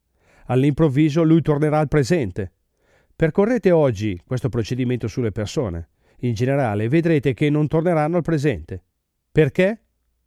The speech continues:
Qualcosa sta disturbando l'immagine mentale che si portano in giro nella loro zucca. Qualcosa sta logorando queste persone. Il nostro atteggiamento non è così brutto come quello di un tizio giù nel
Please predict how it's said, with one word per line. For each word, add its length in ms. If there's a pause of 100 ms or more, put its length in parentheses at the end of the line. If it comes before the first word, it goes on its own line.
(760)
Qualcosa 540
sta 240
disturbando 760
l'immagine 640
mentale 600 (220)
che 100
si 160
portano 380
in 80
giro 260
nella 240
loro 320
zucca. 440 (1160)
Qualcosa 500
sta 200
logorando 600
queste 340
persone. 640 (1000)
Il 120
nostro 280
atteggiamento 680
non 220
è 120
così 280
brutto 380
come 220
quello 260
di 140
un 160
tizio 540
giù 240
nel 500